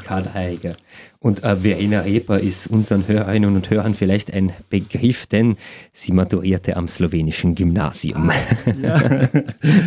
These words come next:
Speaker 1: Ja.
Speaker 2: Ja, das ist, das ist noch ein interessantes Detail. Super. Ja, Daniel Gönica hat sich Alfred Kubin gewidmet. Alfred Kubin ist ja ein Begriff.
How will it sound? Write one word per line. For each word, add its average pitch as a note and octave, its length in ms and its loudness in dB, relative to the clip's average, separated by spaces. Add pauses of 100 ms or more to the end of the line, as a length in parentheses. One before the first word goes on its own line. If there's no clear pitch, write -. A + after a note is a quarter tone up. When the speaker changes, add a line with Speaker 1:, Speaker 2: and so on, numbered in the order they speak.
(140)
Speaker 1:
Ja. - 80 -2
Speaker 2:
Ja, F#2 100 -2
das A2+ 340 -4
ist, B2 100 -10
das A#2+ 140 0
ist A#2 160 -2
noch G#2 80 0
ein F2+ 240 -2
interessantes A#2+ 640 0
Detail. G#2 540 -6
Super. G#2+ 480 -2 (1080)
Ja, C#3+ 460 2 (960)
Daniel C#3+ 720 2 (240)
Gönica C3+ 920 2 (720)
hat B2 200 0
sich - 320 -6
Alfred B2+ 540 0 (400)
Kubin C3 540 4 (340)
gewidmet. A2 560 2
Alfred A2 580 -4
Kubin A#2+ 340 4
ist B2+ 140 0
ja A#2 120 0
ein G#2 180 -2
Begriff. A2+ 520 0